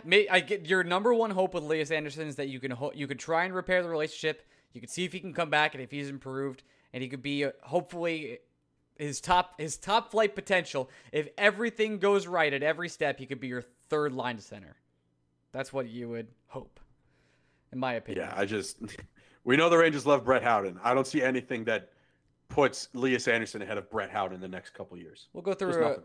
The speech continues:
Speaker 1: uh, there's a couple more here going on. We, I'm gonna skip some of them because s-, some of them are pretty overlapping. Um, but what, we'll talk about this, this question a lot more in the future, but what direction do you think the Rangers will go with Carolina's first round pick? Do they draft a two C, or do they get an,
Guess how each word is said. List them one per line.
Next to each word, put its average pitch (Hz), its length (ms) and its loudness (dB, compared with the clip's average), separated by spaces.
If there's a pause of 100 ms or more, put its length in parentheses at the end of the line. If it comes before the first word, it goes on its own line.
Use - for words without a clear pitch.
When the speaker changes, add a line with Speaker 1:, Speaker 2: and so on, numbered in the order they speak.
(180)
Speaker 1:
uh, 151 100 -10
there's 160 140 -10
a 180 40 -14
couple 185 220 -2
more 165 220 2
here 165 160 -2
going 151 220 2
on. 156 160 -2
We, 156 220 -6
I'm 185 100 -4
gonna 202 120 -4
skip 196 240 -2
some 175 140 -2
of 160 60 -6
them 156 100 -6
because 143 280 -6 (180)
s-, 131 260 -6
some 175 120 -6
of - 20 -6
them 147 100 -4
are 135 40 -6
pretty 139 180 -6
overlapping. 120 680 -2 (440)
Um, 139 220 0
but 151 120 -10
what, 233 280 0 (300)
we'll 185 140 2
talk 208 200 4
about 175 160 4
this, 170 140 -6 (140)
this 165 160 -4
question 143 280 0
a 139 40 0
lot 139 140 0
more 143 100 -4
in 135 60 -4
the 123 60 -10
future, 214 240 -8
but 147 80 -10
what 247 140 2
direction 262 300 -2
do 202 60 -8
you 202 60 -8
think 202 120 -6
the 202 60 -2
Rangers 175 280 -6
will 160 100 -8
go 143 160 2
with 143 160 -2
Carolina's 135 420 -2
first 131 260 -6
round 127 180 -4
pick? - 260 0
Do 127 100 -12
they 127 60 -6
draft 127 260 -6
a - 40 -20
two - 160 -10
C, 240 260 -6
or 202 80 0
do 151 40 -6
they 131 100 -4
get 127 120 -4
an, 123 120 -6